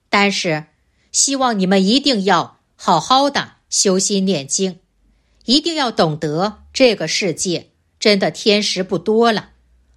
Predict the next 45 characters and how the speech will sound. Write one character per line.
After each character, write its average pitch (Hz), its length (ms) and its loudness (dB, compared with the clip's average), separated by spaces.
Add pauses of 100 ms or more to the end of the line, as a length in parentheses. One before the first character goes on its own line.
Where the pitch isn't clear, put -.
(240)
好 180 200 2
好 202 180 2
磕 240 300 2
头 185 520 -2 (160)
念 208 280 2
经 190 460 -4
修 180 300 0
心， 208 440 -4 (460)
抓 220 300 4
紧 202 240 -4
时 185 320 0
间 220 540 0
跟 240 220 2
自 233 260 2
己 - 140 -6
的 147 120 -4
生 196 340 2
命， 214 300 -2 (640)
因 240 240 2
为 240 100 0
我 196 180 -2
们 185 120 -2
的 202 140 0
生 220 280 2
命 214 340 -2 (340)
真 269 180 2
的 226 140 0
随 220 280 2
时 254 240 -4
随 202 320 0
地 269 220 0
会 175 180 -2
流 147 280 -4
失， 196 380 -4 (440)
随 214 380 4
时 214 240 -2
会 214 180 2
走 160 280 -2
掉。 208 340 -4 (640)
师 - 260 0
父 226 140 -2
没 196 220 2
什 196 180 -2
么 185 100 -2
话 175 480 -2